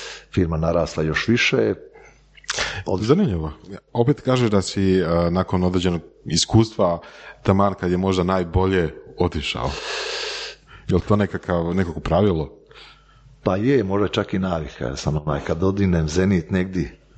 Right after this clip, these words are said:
Speaker 1: znanja, onda ja polako, ovaj, razmišljam, onaj,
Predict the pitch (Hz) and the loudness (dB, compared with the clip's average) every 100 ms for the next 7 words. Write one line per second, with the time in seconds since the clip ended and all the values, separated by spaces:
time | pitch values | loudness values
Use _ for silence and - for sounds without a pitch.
0 | - 82 87 82 90 113 113 - - 85 | -6 -2 0 0 0 -2 -4 -8 -6 -2
1 | 85 80 - 73 73 78 - 71 73 76 | 0 -2 -2 -2 -2 -2 -4 -4 -4 -2
2 | 80 78 73 65 65 67 | 0 0 0 -2 -2 -2